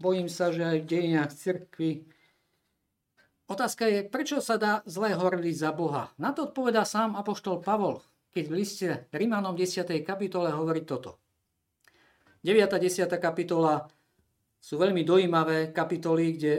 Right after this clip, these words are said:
v liste Rimanom, kde apoštol Pavol píše a sa prihovára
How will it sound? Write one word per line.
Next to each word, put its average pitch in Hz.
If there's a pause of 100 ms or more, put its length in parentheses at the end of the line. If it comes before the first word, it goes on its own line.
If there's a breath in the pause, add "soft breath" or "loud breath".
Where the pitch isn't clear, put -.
(180)
v 151
liste 160
Rimanom, 160
kde 160
apoštol 165
Pavol 165
píše 175
a 170
sa 165
prihovára 160